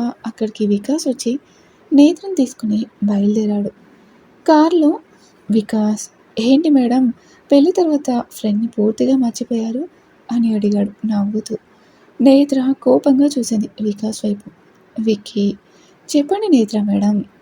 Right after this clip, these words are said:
అన్నాడు డ్రామాటిక్‌గా. నేత్ర, "ఏదైనా స్టార్ బక్స్‌కి తీసుకువెళ్ళరా, నీతో మాట్లాడాలి," అని చెప్పింది సీరియస్గా. విక్కీ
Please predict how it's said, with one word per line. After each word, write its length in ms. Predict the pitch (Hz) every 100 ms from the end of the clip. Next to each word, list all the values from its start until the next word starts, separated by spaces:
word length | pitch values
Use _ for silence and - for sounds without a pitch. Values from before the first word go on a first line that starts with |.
| -
అన్నాడు 580 | 220 196 196 196 - 185
డ్రామాటిక్‌గా. 720 | 208 190 208 247 226 - 202 _ _ _ _ _ _ 226
నేత్ర, 440 | 220 220 220 214 - _ _ _ _ -
"ఏదైనా 720 | 220 226 214 196 202 233 247 220 _ _ _ _ _ _ _ _ _ - _ _ _ _
స్టార్ 380 | - 294 277 349
బక్స్‌కి 480 | 285 269 - 240 - -
తీసుకువెళ్ళరా, 580 | 220 233 - 233 208 202 -
నీతో 260 | 202 208 208
మాట్లాడాలి," 640 | 202 208 277 254 214 202 196 -
అని 80 | 220
చెప్పింది 460 | - 208 196 196 - _ _ _ _ -
సీరియస్గా. 680 | 277 269 285 254 - 226 - _ _ _ _ 208
విక్కీ 540 | 214 202 202 202 202